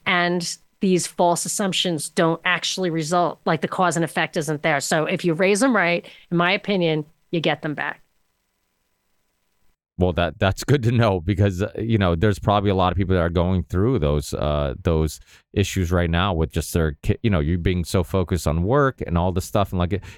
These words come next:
Speaker 2: and that's why what you're saying is so important, because we need to spend more time being involved with our kids. Like,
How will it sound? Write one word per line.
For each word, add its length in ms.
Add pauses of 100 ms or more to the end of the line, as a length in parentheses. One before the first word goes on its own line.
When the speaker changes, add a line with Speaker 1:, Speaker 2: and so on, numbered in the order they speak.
Speaker 2:
and 120
that's 160
why 180
what 220
you're 80
saying 240
is 100
so 140
important, 340
because 260 (360)
we 120
need 200
to 80
spend 320
more 240
time 420
being 240
involved 400
with 140
our 100
kids. 460
Like, 160